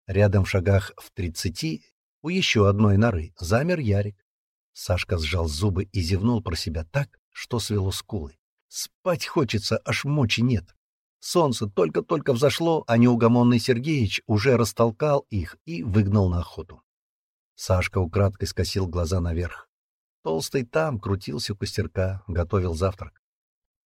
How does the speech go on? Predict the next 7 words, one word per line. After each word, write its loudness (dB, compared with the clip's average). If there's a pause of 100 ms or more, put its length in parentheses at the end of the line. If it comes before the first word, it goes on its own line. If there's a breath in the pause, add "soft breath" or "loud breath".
(140)
Утренняя 8
охота — 2 (520)
это -2
такое 2
наказание 2
за -2
вчерашнее. -2